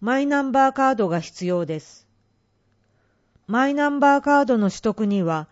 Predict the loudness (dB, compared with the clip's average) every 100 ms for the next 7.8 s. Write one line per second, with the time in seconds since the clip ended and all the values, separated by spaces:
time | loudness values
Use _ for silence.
0 | _ _ _ -14 -6 -6 2 2 4 2
1 | 0 2 2 2 0 -4 -2 -4 -2 -2
2 | 0 -2 -4 -4 -4 -4 -6 -8 -10 _
3 | _ -2 2 2 2 0 0 -2 -4 -2
4 | -4 -6 -6 -6 -6 -8 -12 -14 _ _
5 | _ _ _ _ _ _ _ _ -10 -2
6 | -2 -2 -6 0 0 0 -2 -2 0 0
7 | 0 -2 -2 -2 -4 -2 -2 -2